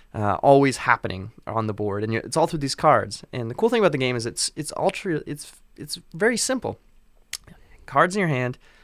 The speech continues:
there are ones that are your color, and there are some that are the other pon-, person's color.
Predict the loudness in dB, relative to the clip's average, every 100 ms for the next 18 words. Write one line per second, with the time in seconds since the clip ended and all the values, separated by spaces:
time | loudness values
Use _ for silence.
0 | _ 0 2 4 2 2 2 0 0 2
1 | 4 4 2 2 2 4 4 2 0 _
2 | -8 -4 -2 0 0 0 4 4 4 2
3 | -2 -14 _ -8 0 0 0 -4 -6 -6
4 | -2 -2 -4 -6 -4 -6